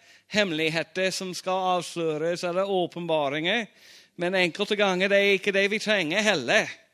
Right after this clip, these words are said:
Jag tänker att, eh, Guds evangelie, det är så enkelt att ett barn kan ta emot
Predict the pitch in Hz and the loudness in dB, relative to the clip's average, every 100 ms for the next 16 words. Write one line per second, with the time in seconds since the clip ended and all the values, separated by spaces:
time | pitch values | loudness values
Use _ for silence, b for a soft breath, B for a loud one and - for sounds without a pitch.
0 | b b b b b b _ 180 170 196 | b b b b b b _ -4 -2 0
1 | 196 190 196 190 - 190 190 190 185 170 | -2 0 0 0 0 4 6 6 4 0
2 | b b b b _ 151 147 - _ _ | b b b b _ -20 -20 -20 _ _
3 | _ _ _ 160 139 185 220 196 147 196 | _ _ _ -20 -2 4 4 4 0 -2
4 | 180 185 185 185 139 170 208 156 B B | -2 -2 0 2 2 2 0 0 B B
5 | B B B B _ 156 175 185 180 - | B B B B _ -6 -2 -2 -2 -2
6 | 196 170 156 175 165 160 180 160 - 156 | -2 -2 -4 -6 -6 -8 -8 -12 -6 -4
7 | 156 151 143 151 139 139 - 151 147 131 | -2 -6 -8 -8 -10 -8 -4 -2 -2 -4
8 | 120 _ - | -6 _ -20